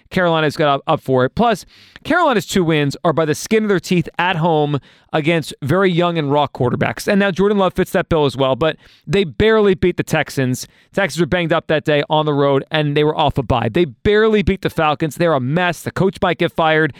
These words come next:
and it took a Desmond Ridder ridiculous circus interception in the fourth quarter for them to even have a chance to win that game. So they're this close to being winless. The Carolina Panthers haven't run one play this season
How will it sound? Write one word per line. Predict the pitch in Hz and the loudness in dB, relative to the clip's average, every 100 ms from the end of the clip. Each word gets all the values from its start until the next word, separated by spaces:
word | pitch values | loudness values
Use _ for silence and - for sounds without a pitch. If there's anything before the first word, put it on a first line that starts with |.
| - - | -20 -6
and | 175 | -4
it | 175 | 0
took | 208 | 0
a | 180 | 0
Desmond | 127 196 185 180 151 | 0 0 0 -2 0
Ridder | 170 165 151 | 2 2 2
ridiculous | 151 113 202 208 202 175 - | 0 0 -2 0 0 0 -2
circus | 190 175 170 165 | -2 -2 -2 -2
interception | 156 - 151 - 147 | -2 -2 -4 -2 -4
in | |
the | 131 | -2
fourth | 165 156 - | 0 -2 -2
quarter | 165 160 135 120 - - - | 0 2 0 -2 -10 -20 -10
for | - | -2
them | 196 170 | -2 0
to | 190 | 0
even | 185 | 0
have | 147 | -2
a | |
chance | - 233 240 - | -2 -2 -2 -2
to | 147 | -2
win | 135 | 0
that | 123 113 | 0 0
game. | 120 | -2
So | 107 180 | 0 0
they're | 233 | 0
this | 302 - | 0 0
close | 226 202 | -2 -2
to | 160 | -2
being | 165 139 | -2 0
winless. | 165 139 123 - _ _ _ | 0 0 -4 -8 _ _ _
The | 165 | -4
Carolina | - 214 320 311 | 0 0 2 0
Panthers | - 196 180 143 120 | 0 -2 -2 -2 -2
haven't | 170 180 185 | -2 -2 -2
run | 156 160 143 - | 0 0 0 -2
one | 120 175 233 | 0 0 0
play | - 190 | -2 0
this | 156 - | 0 -2
season | 135 120 123 | -6 -6 -10